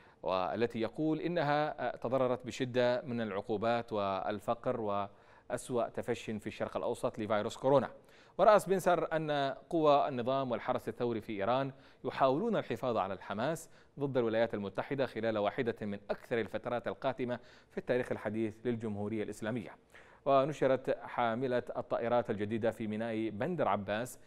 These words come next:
عند مضيق هرمز مدخل الخليج بحسب الكاتب. وتم تصميم الحاملة الإيرانية لتشبه حاملة الطائرات الأمريكية من طراز، آه، نيميتيز،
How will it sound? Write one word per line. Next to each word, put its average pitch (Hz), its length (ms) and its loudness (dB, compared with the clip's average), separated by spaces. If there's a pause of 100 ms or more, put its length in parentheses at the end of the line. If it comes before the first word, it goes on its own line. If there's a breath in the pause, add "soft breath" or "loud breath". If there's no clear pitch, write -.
(300 soft breath)
عند 143 200 2
مضيق 117 360 2
هرمز 123 460 0
مدخل 120 340 -2
الخليج 107 400 -4
بحسب 104 440 -2
الكاتب. 113 400 0 (380 soft breath)
وتم 123 320 -2
تصميم 117 440 -4
الحاملة 113 400 -2
الإيرانية 117 580 -2 (240 loud breath)
لتشبه 139 360 -2
حاملة 113 460 -4
الطائرات 110 440 -4
الأمريكية 113 520 -4 (240 loud breath)
من 117 120 -6
طراز، 127 480 -2 (640 soft breath)
آه، 107 200 -4
نيميتيز، 127 600 -4